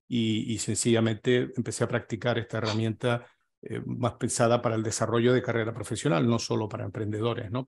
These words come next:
Está claro que emprender es una opción, entre otras, cambiar de trabajo, trabajar por tu cuenta, mm, trabajar en la empresa familiar, es decir, hay muchas opciones abiertas, pero en este tiempo que nos ha tocado vivir y, y,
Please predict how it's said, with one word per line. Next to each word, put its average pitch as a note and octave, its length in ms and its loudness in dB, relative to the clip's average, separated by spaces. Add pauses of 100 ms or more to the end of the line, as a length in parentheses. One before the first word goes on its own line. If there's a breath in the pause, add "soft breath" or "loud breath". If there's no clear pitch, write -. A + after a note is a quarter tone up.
Está A#2 220 -10
claro A2+ 240 -2
que G#2+ 240 -8 (460 soft breath)
emprender A2+ 420 2
es A2 80 4
una A#2 100 4
opción, D#3+ 460 2
entre A2+ 200 -4
otras, D3 360 -2 (280)
cambiar A2 300 -4
de A2 80 -4
trabajo, C#3+ 720 2 (420 loud breath)
trabajar A#2 300 -6
por A2+ 140 -10
tu A2+ 120 -8
cuenta, D3 640 4
mm, A#2 400 -2
trabajar A2+ 260 -8
en A2 80 -4
la A2 40 -4
empresa G#2+ 240 -8
familiar, C#3 480 0
es B2+ 80 -2
decir, B2 140 0
hay A#2+ 40 2
muchas B2 240 2
opciones A#2+ 520 0 (380 loud breath)
abiertas, D3+ 580 6
pero D3 420 4
en B2+ 160 2
este C3 440 0 (200)
tiempo C#3 360 0
que A#2+ 80 -4
nos A#2+ 100 -2
ha B2 100 -2
tocado B2 320 2
vivir C#3+ 400 4 (340 soft breath)
y, A2+ 580 -2
y, G#2 60 -10